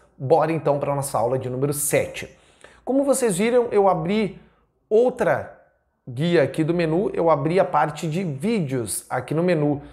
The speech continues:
a minha outra página, para que a gente possa fazer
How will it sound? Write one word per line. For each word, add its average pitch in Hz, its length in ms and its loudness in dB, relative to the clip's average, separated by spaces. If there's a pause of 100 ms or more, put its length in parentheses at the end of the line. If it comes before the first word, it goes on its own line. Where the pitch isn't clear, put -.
(160)
a 139 80 -6
minha 147 140 4
outra 135 360 2
página, 147 640 -2 (160)
para 196 140 -2
que 226 100 -6
a 214 60 0
gente 190 260 -4
possa 175 420 0
fazer 135 840 -4